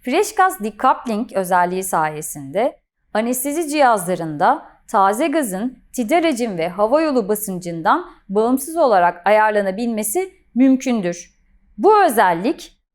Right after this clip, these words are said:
hasta güvenliği ve tıbbi cihazların daha verimli çalışmasına olanak tanır. Ventilasyon döngüsü boyunca taze gaz ayarında yapılacak artışlar veya düşüşler tidaracın veya hava yolu basıncında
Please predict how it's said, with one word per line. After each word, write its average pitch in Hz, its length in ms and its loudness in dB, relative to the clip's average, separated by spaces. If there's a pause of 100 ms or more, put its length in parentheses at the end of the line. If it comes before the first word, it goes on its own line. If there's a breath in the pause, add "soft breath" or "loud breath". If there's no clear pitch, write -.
hasta 247 420 -2
güvenliği 226 800 0 (100)
ve 277 220 -2
tıbbi 311 500 -2
cihazların 220 720 2
daha 285 260 4
verimli 233 420 -2
çalışmasına 240 760 0
olanak 254 460 4
tanır. 160 440 -6 (200)
Ventilasyon 349 840 0
döngüsü 349 460 0
boyunca 214 600 2 (140)
taze 240 320 4
gaz 285 280 2
ayarında 208 800 2
yapılacak 240 640 2
artışlar 220 680 0
veya 165 320 2
düşüşler 208 580 0 (320 loud breath)
tidaracın 240 680 0
veya 240 360 4
hava 240 200 0
yolu 311 260 0
basıncında 180 800 -2